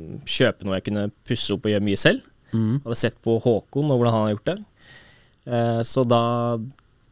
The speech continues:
Speaker 1: ja, endte med å gjøre det. Jeg fikk jo ikke napp. Med, med en gang, så jeg gikk jo sikkert på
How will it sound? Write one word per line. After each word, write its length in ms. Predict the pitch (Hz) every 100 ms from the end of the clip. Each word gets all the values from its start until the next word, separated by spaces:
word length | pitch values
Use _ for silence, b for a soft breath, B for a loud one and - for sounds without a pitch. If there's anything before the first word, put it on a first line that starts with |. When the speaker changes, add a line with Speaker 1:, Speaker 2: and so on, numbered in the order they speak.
| _ -
Speaker 1:
ja, 140 | - - -
endte 180 | 127 117
med 120 | 117
å 60 | 110
gjøre 160 | 175 - -
det. 80 | -
Jeg 120 | 143
fikk 160 | 139 135
jo 80 | 135
ikke 120 | 170
napp. 300 | 160 - B B B -
Med, 680 | 143 139 139 139 135 135 135
med 100 | 127
en 60 |
gang, 120 | 131
så 120 | 160 147
jeg 160 | 127
gikk 120 | - 135
jo 60 |
sikkert 220 | 127 120 120
på 140 | 127